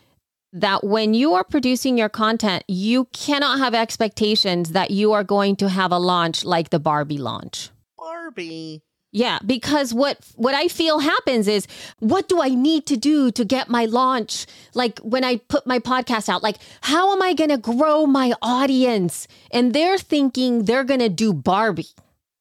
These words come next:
Speaker 1: They're thinking they're gonna hit that bar, like, that's how they're gonna get
Speaker 2: Barbenheimer.
Speaker 1: They're gonna do the Barbenheimer, like, launch, and everybody's gonna be talking about it, and it's gonna be just like that.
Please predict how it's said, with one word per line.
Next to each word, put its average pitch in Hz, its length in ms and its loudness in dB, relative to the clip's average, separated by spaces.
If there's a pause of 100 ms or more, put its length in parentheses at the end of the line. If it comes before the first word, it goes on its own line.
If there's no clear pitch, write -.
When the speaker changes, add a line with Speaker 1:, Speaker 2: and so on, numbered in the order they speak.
(160)
Speaker 1:
They're 262 160 2
thinking 302 400 2
they're 240 180 2
gonna 240 220 0
hit 233 280 0
that 170 280 -2
bar, 190 240 2
like, 180 300 -2
that's 214 340 -2
how 226 200 0
they're 196 160 2
gonna 180 240 0
get 165 340 -2 (180)
Speaker 2:
Barbenheimer. 165 840 0 (300)
Speaker 1:
They're 254 140 0
gonna 294 220 0
do 302 160 2
the 302 100 0
Barbenheimer, 285 880 0
like, 254 300 -4
launch, 254 640 -2 (140)
and 233 220 0
everybody's 277 500 -2
gonna 277 180 -2
be 262 140 -2
talking 294 360 -2
about 277 260 2
it, 277 80 -2
and 233 120 -2
it's 226 140 -2
gonna 262 300 -2
be 254 160 -2
just 226 400 -2
like 226 240 -2
that. 226 300 -2